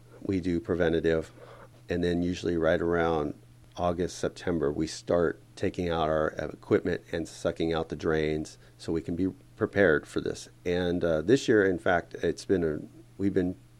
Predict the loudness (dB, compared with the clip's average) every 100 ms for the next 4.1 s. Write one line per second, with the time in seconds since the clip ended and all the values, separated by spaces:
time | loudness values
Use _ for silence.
0 | -20 -6 0 2 2 0 0 0 -2 -2
1 | 0 0 -2 -4 -6 -8 -4 2 2 4
2 | 4 6 4 2 -12 -6 -2 2 2 2
3 | -2 -4 -4 -4 -4 -2 -2 -2 -4 -6
4 | -10